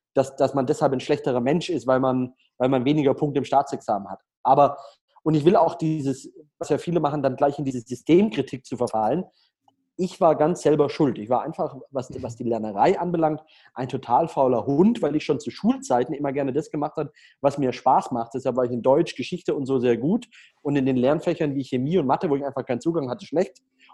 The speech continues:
Speaker 1: Und so war es auch im Studium. Ich habe dann in der Zeit, wo ich dann schon, ähm, in der, in, in der, in unserem Unternehmen mitgearbeitet habe, war ich einfach dafür Feuer und Flamme, wie du gerade gesagt hast. Also, wir haben ja wirklich tolle Referenten.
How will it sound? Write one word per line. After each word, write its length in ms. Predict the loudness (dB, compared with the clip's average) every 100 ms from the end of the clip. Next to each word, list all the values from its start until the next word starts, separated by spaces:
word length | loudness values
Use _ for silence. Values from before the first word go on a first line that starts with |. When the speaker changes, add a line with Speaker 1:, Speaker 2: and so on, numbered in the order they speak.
| -8
Speaker 1:
Und 100 | 2
so 80 |
war 80 | 4
es 60 | 4
auch 100 | 2
im 80 | -2
Studium. 380 | 0 0 0
Ich 80 | -2
habe 100 | -4
dann 100 | -2
in 60 | 0
der 120 | 0
Zeit, 240 | 2 0 0
wo 80 |
ich 60 | -2
dann 160 | -2 0
schon, 260 | 0 0 -4 _ _ _ _
ähm, 280 | -6 -6 -6
in 120 | 0
der, 180 | 2 2
in, 120 | -2
in 160 | -6 -6
der, 260 | -6 -8 _
in 80 | -12
unserem 340 | -6 -6 -6
Unternehmen 360 | -8 -6 -4 -4
mitgearbeitet 460 | -4 -2 -2 0 -2
habe, 120 | -6 -8 _ _ _ _ -16 -14
war 180 | -2 -2
ich 120 | -2
einfach 200 | -4 -8
dafür 300 | 0 0 0
Feuer 260 | -2 0 0
und 120 | -2
Flamme, 260 | -2 -2 0
wie 60 | 0
du 100 | 2
gerade 220 | 2 0
gesagt 260 | -2 -2
hast. 140 | -4 -8
Also, 160 | -14 -18 _ -20 _
wir 120 | -4
haben 100 | 0
ja 120 | 0
wirklich 260 | 0 -4 -4
tolle 260 | -2 0
Referenten. 560 | 0 0 -2 -2 -4 -16